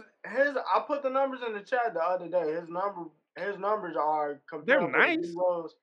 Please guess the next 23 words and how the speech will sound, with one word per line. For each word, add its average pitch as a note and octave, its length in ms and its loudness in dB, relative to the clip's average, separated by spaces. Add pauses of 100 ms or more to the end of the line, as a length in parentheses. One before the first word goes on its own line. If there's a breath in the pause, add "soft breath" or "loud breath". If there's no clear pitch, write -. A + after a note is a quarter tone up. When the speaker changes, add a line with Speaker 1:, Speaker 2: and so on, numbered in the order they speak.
(480)
Speaker 1:
D-Rose F3 440 2
M E3+ 180 -4
V E3+ 60 -4
P E3+ 200 -8
season. A3 340 -8
Speaker 2:
Yeah, C4+ 220 4
Speaker 1:
I D#3 80 -2
Speaker 2:
they're, - 180 4
Speaker 1:
mean, G3+ 140 -8
Speaker 2:
they're, - 80 0
Speaker 1:
he - 60 -6
Speaker 2:
listen, - 80 0 (120)
Speaker 1:
averaging, A3 380 4
Speaker 2:
they're, A#3+ 100 6 (280)
Speaker 1:
he A3+ 60 0 (120)
Speaker 2:
they're C#4 100 12
Speaker 1:
averaging D3+ 220 4
Speaker 2:
really G#3 340 2
Speaker 1:
twenty-seven, A#3+ 300 2
Speaker 2:
nice. G#2 100 -14
Speaker 1:
seven A#3 240 2
and A#3+ 100 -8
seven. C4+ 360 -2